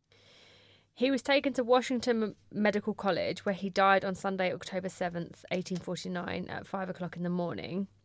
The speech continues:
he was not coherent long enough to explain how he'd come to be in this condition.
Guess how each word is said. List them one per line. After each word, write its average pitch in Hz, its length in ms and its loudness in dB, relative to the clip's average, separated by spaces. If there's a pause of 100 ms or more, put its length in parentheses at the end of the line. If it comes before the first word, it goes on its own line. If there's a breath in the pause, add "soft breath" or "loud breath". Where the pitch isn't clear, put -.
(100)
he 185 200 -2
was 196 120 -2
not 208 200 2
coherent 196 420 2
long 190 180 4
enough 175 260 0
to 180 80 0
explain 180 360 -2
how 185 120 2
he'd 185 120 0
come 185 160 -4
to 180 80 -8
be 180 120 -2
in 175 120 -2
this 170 140 -2
condition. 175 680 -6